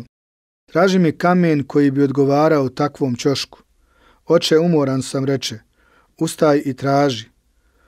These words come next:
Uzalud je bila Ismailova potraga, vrati se ocu i ugleda bijeli kamen postavljen na tom ćošku.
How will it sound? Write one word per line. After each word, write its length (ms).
Uzalud 460
je 100
bila 320
Ismailova 640
potraga, 640
vrati 380
se 220
ocu 400
i 60
ugleda 460
bijeli 460
kamen 440
postavljen 560
na 100
tom 300
ćošku. 440